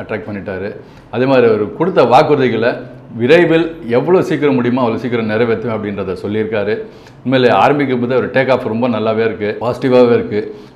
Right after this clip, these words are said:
அது வந்து எல்லா தரப்பின் மக்களுக்கும் அது வந்து ஒழுங்கா போய் சேரும்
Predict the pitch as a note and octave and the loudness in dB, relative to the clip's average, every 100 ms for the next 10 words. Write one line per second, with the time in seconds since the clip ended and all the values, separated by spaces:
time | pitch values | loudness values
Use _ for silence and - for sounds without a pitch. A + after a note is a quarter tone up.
0 | - G#2+ A#2 B2+ A#2 G2+ F#2+ - - - | -8 -2 0 2 2 2 -2 -10 -16 -18
1 | - G#2 A#2+ D3+ E3 D#3 - C#3+ D3 C#3+ | -10 -2 0 6 6 6 4 2 2 0
2 | B2 A#2+ D3+ C#3 B2+ C3+ C3+ C3 - G#2 | 0 0 0 0 0 -2 -4 -8 -8 -4
3 | A2 A2+ B2+ A2+ G2+ G2 A2 A#2+ A#2 - | -4 0 2 2 0 -2 -4 -2 -2 -2
4 | A2 - - A#2+ B2+ C3+ C3 | -6 -6 0 2 2 0 -4